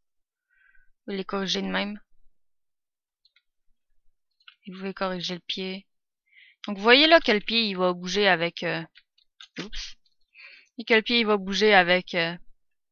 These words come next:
le genou va bouger avec le pied. Mon Dieu, faudrait que j'apprenne à parler. Donc, euh, le genou, il bouge avec le pied. Mais c'est normal, puis vous avez juste à, à rechanger la position après.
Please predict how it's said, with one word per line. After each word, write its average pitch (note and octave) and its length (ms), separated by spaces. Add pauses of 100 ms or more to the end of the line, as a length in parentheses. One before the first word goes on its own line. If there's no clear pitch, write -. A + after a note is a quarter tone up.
(1080)
le E3 680
genou D4 600
va B3 160
bouger A3+ 320
avec G#3 260
le F#3+ 140
pied. C#4 380
Mon G3+ 240
Dieu, G3 280 (160)
faudrait F#3+ 320
que F#3+ 180
j'apprenne F3+ 300
à F3 100
parler. E3+ 380 (1500)
Donc, G#3+ 220
euh, G#3+ 100
le G#3+ 160
genou, A3+ 120
il A#3 100
bouge G3+ 180
avec F#3+ 240
le G3 80
pied. A#3 500 (840)
Mais G3 280
c'est G3 200
normal, F#3+ 420
puis F#3+ 320
vous F#3 180
avez F#3 180
juste G3 260
à, E3 200 (160)
à E3+ 100
rechanger F3+ 600
la F3 120
position F#3 320
après. E3+ 360